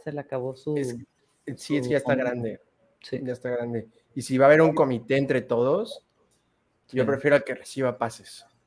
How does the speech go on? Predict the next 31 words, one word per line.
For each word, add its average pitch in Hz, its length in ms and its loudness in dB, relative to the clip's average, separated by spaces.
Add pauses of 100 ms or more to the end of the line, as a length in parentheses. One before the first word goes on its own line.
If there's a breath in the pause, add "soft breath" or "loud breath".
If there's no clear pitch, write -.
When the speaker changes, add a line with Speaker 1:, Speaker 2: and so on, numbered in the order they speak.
(680)
Speaker 1:
Total. - 320 -12 (1080 soft breath)
Y 156 120 6
Ángel 185 220 8
nos 208 120 6
preguntaba, 196 380 10
"Hola 254 100 8
a 240 60 -4
todos, 240 240 8
¿soltarían 226 400 6
a 330 60 2
Elijah 262 280 8
Moore 254 240 4
por 269 120 0
un 262 100 0
Speaker 2:
No. 220 60 0 (400)
Speaker 1:
Rondale?" 180 260 -4 (580)
Speaker 2:
No. 160 280 2 (500)
Speaker 1:
¿Qué, 262 260 4
qué 302 60 4
esperas - 320 8
Speaker 2:
No, 285 60 4
pero 156 140 12
Speaker 1:
de 151 40 12
Speaker 2:
no 156 120 10
sigas 160 280 8
mi 151 100 4
consejo, 117 360 -2
o 107 40 -2
sea, 113 240 -2
si 107 140 -12
quieres. 123 380 -4